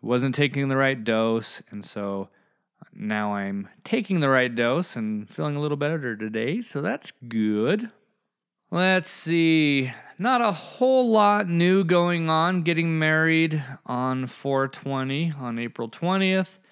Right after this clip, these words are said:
and remodeling the house right now, trying to wrap up the kitchen and some other things. Yeah, so life's busy.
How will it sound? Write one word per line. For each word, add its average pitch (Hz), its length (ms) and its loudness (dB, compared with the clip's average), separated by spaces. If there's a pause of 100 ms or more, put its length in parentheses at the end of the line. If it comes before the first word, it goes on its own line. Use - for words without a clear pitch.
(440)
and 113 600 -2
remodeling 131 600 0
the 117 60 -4
house 147 440 -2
right 147 240 -4
now, 135 340 0
trying 131 340 -4
to 123 40 -2
wrap 120 340 -2
up 123 240 -4
the 123 120 -6
kitchen 139 480 -6
and 131 120 -6
some 135 180 -8
other 135 200 -2
things. 139 680 -6 (1200)
Yeah, 226 500 -4
so 139 400 -2
life's 151 380 0
busy. 151 580 -2